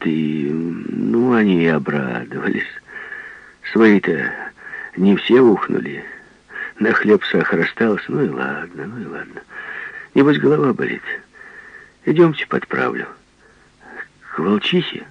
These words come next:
отец Андрей?» «Нет, не к волчихе, уважаемый товарищ Корнилов», гордо произнёс отец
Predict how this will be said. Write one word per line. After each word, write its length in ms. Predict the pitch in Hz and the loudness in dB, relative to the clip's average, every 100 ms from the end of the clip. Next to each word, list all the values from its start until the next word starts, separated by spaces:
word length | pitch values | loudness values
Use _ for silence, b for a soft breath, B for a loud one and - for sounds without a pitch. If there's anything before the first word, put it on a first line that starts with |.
| _ - | _ -8
отец 300 | - - - | -2 0 0
Андрей?» 400 | 69 65 67 - b b b b b b b b b b _ _ _ - - | -6 -6 -8 -10 b b b b b b b b b b _ _ _ -20 -8
«Нет, 260 | 65 92 98 _ - - | -2 0 -2 _ -18 -14
не 180 | 62 62 | -10 -10
к 160 | - - | -8 -6
волчихе, 800 | 62 62 - - 107 123 - 123 | -4 -4 -4 2 4 4 2 -4
уважаемый 800 | 110 110 104 87 90 95 82 - | -2 -4 -4 -4 -4 -4 -6 -4
товарищ 580 | 73 65 71 71 - - | -2 -2 -4 -6 -8 -6
Корнилов», 920 | 64 60 62 71 76 67 - - - b b b b b b _ | -6 -4 -6 -4 -4 -6 -10 -12 -14 b b b b b b _
гордо 380 | - 90 110 104 | 0 2 4 2
произнёс 500 | - 76 73 76 - | 2 2 2 -2 -2
отец 280 | - - | -4 -4